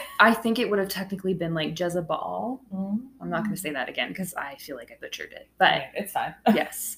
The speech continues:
Speaker 2: So, and
Speaker 1: You tried.
Speaker 2: so in
Speaker 1: <laughs>
Speaker 2: In relation to that, it was apparently common for people to alter their given names to invoke the names of the foreign gods that they worshipped.
Speaker 1: Kinda wish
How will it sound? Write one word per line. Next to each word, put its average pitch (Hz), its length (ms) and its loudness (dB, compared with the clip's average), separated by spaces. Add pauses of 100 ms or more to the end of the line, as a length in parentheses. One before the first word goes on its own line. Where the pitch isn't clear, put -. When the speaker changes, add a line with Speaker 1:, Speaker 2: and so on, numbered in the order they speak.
Speaker 2:
So, 196 300 10
and 170 300 8
Speaker 1:
You 240 140 4
tried. - 220 2 (380)
Speaker 2:
so 214 180 6
in 208 580 4
Speaker 1:
<laughs> - 0 - (320)
Speaker 2:
In 151 140 -2
relation 202 500 4
to 185 160 -2
that, 135 340 2
it 190 140 -2
was 202 180 2
apparently 226 460 -4
common 202 420 0
for 185 180 -6
people 180 440 -2
to - 120 -12
alter 180 360 -2
their 160 140 -2
given 151 340 -10
names 160 480 -2
to - 180 -16
invoke 175 360 -2
the 175 80 -10
names 139 360 -12
of 143 140 -14
the 156 80 -16
foreign 147 340 -14
gods 127 360 -10
that - 100 -20
they - 180 -20
worshipped. - 600 -6
Speaker 1:
Kinda 220 280 2
wish 220 500 2